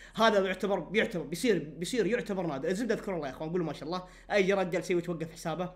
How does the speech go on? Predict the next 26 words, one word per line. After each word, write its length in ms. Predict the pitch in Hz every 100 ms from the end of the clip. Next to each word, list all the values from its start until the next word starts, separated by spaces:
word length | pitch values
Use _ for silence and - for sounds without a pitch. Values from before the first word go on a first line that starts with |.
| - 175
قولوا 180 | 196
ما 60 | 170
شاء 100 | 160
الله. 120 | - - - - - - - -
آه، 500 | 165 175 170 165 165
زبالة، 460 | 160 165 165 170 160
زبالة، 520 | 135 143 151 147 139
زبالة، 480 | 131 160 156 156 143
ز-، 140 | 131 - - 151 143 135 143
هذا 280 | 180 208 220
وش 220 | 233 190
وضعه 260 | 170 123
ذا؟ 140 | 117 127 - -
اوكي، 600 | 196 214 226 202 - - -
هذه 220 | 165 175
خوية 340 | 165 160 160 156
هذا. 420 | 160 165 190 - - - - -
آه، 460 | 165 170 170 170 165
ماذا 400 | 165 170 190 165
يحرك 400 | 160 165 175 -
تو 140 | 143
نزل. 320 | 143 135 165 165 - - - -
حتى 420 | 156 170 233 233
ذي 100 | 220
شاريها 360 | 220 190 190 170
الرجال، 500 | 165 165 180 180